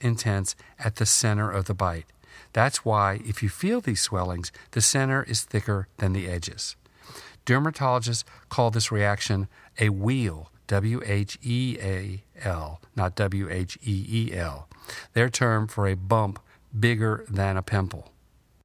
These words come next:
Well, what are the signs that an insect bite has gotten serious? What I call a complicated bite. Well, here are some of the features of a child's skin rash, particularly a bite,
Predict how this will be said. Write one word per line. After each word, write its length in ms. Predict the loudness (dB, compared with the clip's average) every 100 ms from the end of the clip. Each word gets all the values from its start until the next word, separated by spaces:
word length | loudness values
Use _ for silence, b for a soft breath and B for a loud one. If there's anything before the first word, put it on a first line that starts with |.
| _ _ _ _ B B B
Well, 120 | 0
what 260 | 0 2
are 100 | 2
the 120 | 2 2
signs 340 | 2 2 2
that 100 | 2
an 160 | 2 2
insect 420 | 2 2 0 0
bite 260 | 0 0 -4
has 260 | -2 -2 0
gotten 280 | 0 -2 0
serious? 680 | 2 2 0 -2 -6 -8 -10 B B B
What 120 | 2
I 100 | 2
call 400 | 2 2 2 0
a 100 | -2
complicated 880 | 0 0 2 2 2 -2 -2 -4 -4
bite. 320 | -6 -8 -10 -20 B B B B
Well, 120 | -2
here 240 | 0 0 0
are 80 |
some 360 | 2 2 4 2
of 60 | 0
the 80 |
features 640 | 0 0 0 0 0 0 -4 B B B
of 180 | 0 2
a 220 | 0 -2 -8 B B
child's 360 | -4 0 2 2
skin 340 | 2 2 2
rash, 260 | 4 2 0
particularly 400 | -4 -2 0 0
a 40 |
bite, 360 | 2 2 0